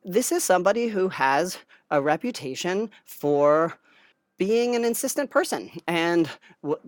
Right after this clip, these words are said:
you know, in these cases, you worry that, like, there's gonna be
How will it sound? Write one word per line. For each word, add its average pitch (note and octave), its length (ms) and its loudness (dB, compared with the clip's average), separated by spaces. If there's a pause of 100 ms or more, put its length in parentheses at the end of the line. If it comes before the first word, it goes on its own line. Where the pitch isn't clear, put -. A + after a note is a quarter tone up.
(120)
you E3+ 120 -4
know, F3 220 2
in F3+ 240 0
these F#3 220 2
cases, G3 480 -2
you G#3+ 100 -6
worry D#3+ 420 0
that, E3 360 2 (320)
like, D#3 320 -2
there's D#3 240 -4
gonna D3+ 240 -4
be D3+ 440 -4